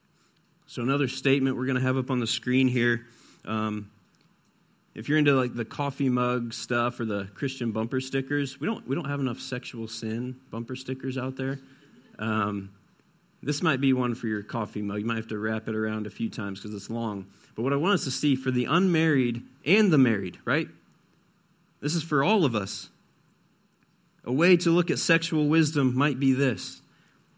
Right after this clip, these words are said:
to actively resist your father, the devil, who wants to destroy you, and to actively pursue your Father in heaven, who wants to fully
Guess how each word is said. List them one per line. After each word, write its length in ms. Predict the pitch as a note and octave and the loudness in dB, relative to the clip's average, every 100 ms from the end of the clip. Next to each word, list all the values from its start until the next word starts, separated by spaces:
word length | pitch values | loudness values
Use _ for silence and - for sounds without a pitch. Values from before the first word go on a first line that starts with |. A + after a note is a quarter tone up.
| _ _ - | _ _ -6
to 200 | C3+ - | -4 0
actively 920 | D3+ F3+ F3+ F3 D#3 D#3+ D#3 D3+ D3 _ _ | 0 0 0 -2 0 0 2 0 -4 _ _
resist 800 | B2+ A#2+ A#2 C#3 E3 E3 - - | -2 0 2 2 0 -2 -10 -12
your 160 | - A2 | -6 -6
father, 600 | A2+ C3 C#3+ D3 D3 C3+ | -2 -2 0 0 0 -2
the 140 | B2 A#2 | -4 -2
devil, 560 | B2 B2+ A2+ A2+ A2 - _ - | 2 2 2 -2 -2 -8 _ -6
who 120 | A#2 | -2
wants 500 | A2+ C3 C3+ - - _ | 0 0 -2 -4 -12 _
to 100 | - | -14
destroy 680 | G#2 G2+ - - B2 C3 A#2+ | -14 -14 -16 -16 -10 -8 -8
you, 320 | A2 F2+ F2+ _ _ _ _ _ _ _ _ _ _ _ _ _ _ _ - | -10 -10 -16 _ _ _ _ _ _ _ _ _ _ _ _ _ _ _ -12
and 100 | G#2+ | -10
to 160 | A2+ - | -8 -4
actively 460 | A#2 A#2 A2 A2 | -4 -4 -6 -6
pursue 420 | G#2+ G#2 - - B2+ | -6 -10 -10 -4 -2
your 200 | A2 G#2+ | -2 -6
Father 380 | A2+ G#2+ G#2 | -8 -6 -6
in 120 | F#2+ F#2+ | -6 -6
heaven, 420 | G2+ F#2+ F#2+ F#2 _ - | -6 -6 -10 -12 _ -12
who 120 | G#2+ | -10
wants 240 | G#2 G2 | -8 -10
to 100 | - | -14
fully 560 | - - G#2 G2+ G2 | -16 -10 -8 -6 -10